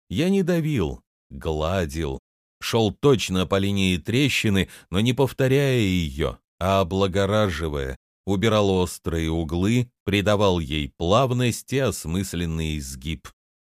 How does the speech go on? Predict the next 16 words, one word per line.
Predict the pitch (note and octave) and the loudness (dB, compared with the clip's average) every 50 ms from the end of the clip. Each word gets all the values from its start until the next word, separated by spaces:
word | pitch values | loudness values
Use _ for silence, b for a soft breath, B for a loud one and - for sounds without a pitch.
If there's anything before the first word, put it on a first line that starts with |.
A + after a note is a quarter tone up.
| _ _ | _ _
Хаотичный | - - G#2 G2+ G2+ G2+ F#2 - A2+ G2 - - F#2+ F#2+ F#2+ F#2 | -6 -2 2 2 2 2 2 0 -2 -2 -2 -2 -2 0 2 4
разлом | F#2 G2 F#2+ E2+ E2+ F2 A#2+ C3+ C3+ A2 F2+ | 4 4 2 2 0 0 0 0 2 2 0
на | E2 E2 | 0 0
моих | E2 F#2 G2+ G2+ G2+ F#2 | 0 0 0 0 0 0
глазах | D#2+ F2+ F#2+ G#2 A2+ G#2+ C3 D#3+ C#3+ A#2 - | -2 0 0 0 0 0 0 0 -2 -2 -4
превращался | - A2+ A2+ G#2+ A2 A2+ A2 - - - F3 E3+ C#3+ A#2 - B2 | -4 -4 -2 -2 0 0 -2 -2 0 0 0 0 0 0 -2 -2
в | G#2+ G#2+ | 0 0
изящную | A2+ G2+ A#2+ D3+ D3 A#2 - - F#2 F#2+ F#2+ F#2 F#2 | 0 0 0 0 0 -2 -2 -4 -2 -2 0 2 2
линию, | G2+ D#3 F3+ F3+ E3 A#2 E2 D2 C#2+ - _ _ _ _ _ | 2 2 2 2 2 2 0 0 -2 -6 _ _ _ _ _
похожую | - G2 - - F3+ E3+ B2 D#3 D#3+ D3+ D3+ D3 | 0 0 2 2 2 2 2 2 2 2 2 2
на | D3 C#3 | 2 2
замёрзшую | A#2 B2 B2+ A2+ G#2+ A2 G#2+ G#2 - - - - G2+ G2 F#2+ F#2 | 2 4 2 4 4 2 2 0 -2 -4 -4 -2 0 2 2 2
молнию. | F2 E2 D#2+ D#2 D2 C#2+ C#2+ C#2 C2+ C2+ B1 A1+ - _ _ _ _ _ _ _ _ _ _ _ _ _ _ | 2 0 0 -2 -2 -2 -4 -4 -6 -8 -8 -10 -14 _ _ _ _ _ _ _ _ _ _ _ _ _ _
Затем | - - E2+ D#2+ D#2+ - - - B2+ F3 F#3+ G3 F3+ | -10 -6 -2 -2 -2 -2 -2 0 0 2 2 4 4
началась | F#3 F#3 D3+ - F3 E3 D#3 D#3 E3+ E3+ - - - - _ _ _ | 4 2 2 2 0 2 4 4 2 2 0 -2 -8 -14 _ _ _
микрохирургия. | - E2+ F#2+ A2 A2+ G2 - B2+ C#3 C#3+ B2 - - G#2+ G#2 B2 C3 A#2+ G#2 E2+ D#2 D2+ C#2+ C2+ C2 B1+ - | -4 -2 0 0 0 0 0 2 2 2 2 2 0 0 2 2 0 -2 -2 -4 -4 -4 -4 -4 -6 -8 -10